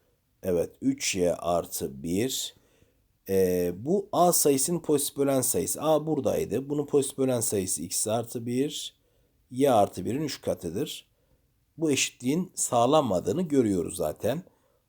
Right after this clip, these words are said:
Dolayısıyla ikinci öncülümüz yanlıştır. A küp sayısının pozitif bölen sayısı tek sayı ise, yani A küpün bulmuştuk bölen sayısını. Üç x artı bir,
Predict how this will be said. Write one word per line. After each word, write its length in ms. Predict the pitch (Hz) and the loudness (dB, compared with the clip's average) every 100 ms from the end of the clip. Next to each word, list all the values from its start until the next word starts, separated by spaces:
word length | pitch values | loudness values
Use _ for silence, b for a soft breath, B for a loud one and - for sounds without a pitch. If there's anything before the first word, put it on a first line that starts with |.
| - | -2
Dolayısıyla 480 | 131 135 131 113 107 | 2 2 2 -2 -4
ikinci 380 | 113 131 123 104 | -4 -6 -2 -2
öncülümüz 680 | 80 78 90 139 143 - _ | -2 -6 -4 -2 -4 -6 _
yanlıştır. 880 | 113 110 92 80 - - 120 - _ _ b b b b b b _ _ _ _ _ _ - | 0 2 2 -2 -6 -4 -6 -6 _ _ b b b b b b _ _ _ _ _ _ 2
A 180 | 170 - | 2 2
küp 200 | 208 190 | -4 2
sayısının 420 | 160 156 175 180 | 4 4 2 -2
pozitif 380 | 170 165 - 156 | 2 0 0 4
bölen 260 | 151 165 | 6 6
sayısı 400 | 156 131 127 180 | 4 2 0 0
tek 200 | - 139 | 2 2
sayı 260 | - 92 87 | 4 2 2
ise, 280 | 90 - 92 | 0 -2 2
yani 240 | 123 131 | 2 4
A 120 | 147 | 0
küpün 300 | - 151 180 | -2 -2 0
bulmuştuk 440 | 151 139 131 101 - | 2 0 -2 -4 -2
bölen 240 | 90 82 | 0 0
sayısını. 360 | - 87 - 147 | -2 -2 -4 -6
Üç 200 | 151 135 | -4 -4
x 200 | - 113 | 0 2
artı 420 | 95 - 92 76 | 2 0 -8 -2
bir, 680 | 87 92 135 - - - | 0 0 0 -4 -6 -8